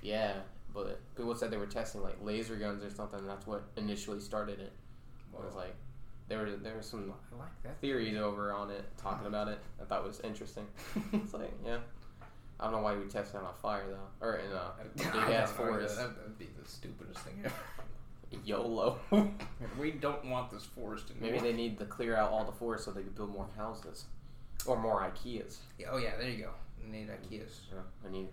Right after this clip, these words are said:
Speaker 1: at least six on one row.
Speaker 2: At least. I mean, it, it, how else would you get your, your interestingly named furniture?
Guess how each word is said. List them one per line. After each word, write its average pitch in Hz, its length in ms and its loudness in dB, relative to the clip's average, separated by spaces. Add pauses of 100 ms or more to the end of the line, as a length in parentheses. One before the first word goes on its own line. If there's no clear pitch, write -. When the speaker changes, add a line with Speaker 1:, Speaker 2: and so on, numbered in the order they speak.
(120)
Speaker 1:
at 87 140 -6
least 117 340 -2
six 113 300 0
on 95 140 -2
one 98 140 -2
row. 98 240 -2 (440)
Speaker 2:
At 117 140 -6
least. - 340 -4
I - 80 -8
mean, 107 140 -6
it, 101 240 -8
it, - 220 -10 (160)
how 131 160 2
else 135 200 0
would 110 80 -8
you 107 60 -6
get 104 240 -8
your, 104 120 -10 (140)
your 104 200 -10 (100)
interestingly 107 760 -6
named 107 280 -4 (100)
furniture? 127 380 -8